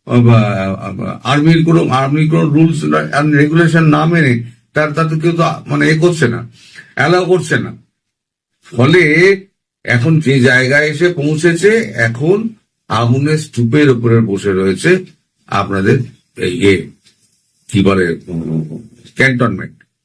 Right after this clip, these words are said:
এখন সেখান থেকে কি করে এখন আপনাদের দেশ উদ্ধার পাবে, কি হবে না হবে, সেটা কিন্তু এখনই বলা যাচ্ছে না। তবে হ্যাঁ, আমি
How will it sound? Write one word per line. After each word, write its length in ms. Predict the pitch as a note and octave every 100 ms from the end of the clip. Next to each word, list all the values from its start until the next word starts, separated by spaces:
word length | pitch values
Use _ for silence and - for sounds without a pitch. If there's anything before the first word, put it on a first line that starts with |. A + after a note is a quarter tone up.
| _ _ _ _ _ _ _ _
এখন 200 | A2+ B2 A#2
সেখান 240 | A#2+ A#2+ B2+ A#2+
থেকে 180 | D3 G#3 A3+ - _ _ _ -
কি 100 | D#3 D3+
করে 180 | C3 A#2 A2
এখন 180 | B2 E3+ F#3 - _ _ _ _ _ _ -
আপনাদের 460 | G#2+ A2+ A2 A2 A2+ A#2+ B2
দেশ 160 | C#3+ - - A2+
উদ্ধার 360 | G#2+ A#2 A#2+ A#2 G#2+
পাবে, 260 | G2+ C3 E3 - _ _ _
কি 180 | D3 E3+ D#3+ A2+
হবে 280 | A2 A#2+ B2 G2+
না 80 | A2 A#2
হবে, 220 | C3 A2 F#2+ - _ _ _ -
সেটা 360 | - C3 A2+ F#2+
কিন্তু 240 | F#2+ E2+ - G2+
এখনই 300 | G2 A#2+ - B2 F#2+
বলা 180 | F#2+ F2
যাচ্ছে 240 | E2 - F2+
না। 60 | F#2+ A#2
তবে 160 | B2+ A#2+
হ্যাঁ, 180 | C#3 E3 - - _ _ _ _
আমি 140 | D#3